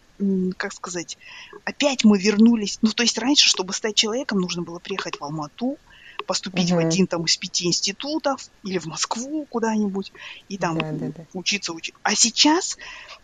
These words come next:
Speaker 1: мне кажется, и это угроза для наших стариков, которые во власти сидят, да? Сейчас не нужно этого делать. Если,
Speaker 2: Мгм.
Speaker 1: если более-менее там жители Ахсу не выйдут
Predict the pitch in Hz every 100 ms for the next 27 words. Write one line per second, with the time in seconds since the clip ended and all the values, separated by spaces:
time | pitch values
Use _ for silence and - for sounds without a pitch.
0 | _ 170 185 185 202 180 165 175 214 233
1 | 247 233 254 277 233 190 202 220 247 -
2 | - 220 220 330 - 202 180 170 170 175
3 | 190 - 175 - 139 147 117 _ - 185
4 | 233 - - - - _ _ _ _ -
5 | - 240 - - 277 302 302 240 214 -
6 | 202 190 226 190 160 - - - 165 -
7 | 196 233 233 226 180 208 214 202 170 202
8 | 226 196 185 202 202 170 - 160 160 190
9 | - 165 160 156 - 196 175 175 196 180
10 | 156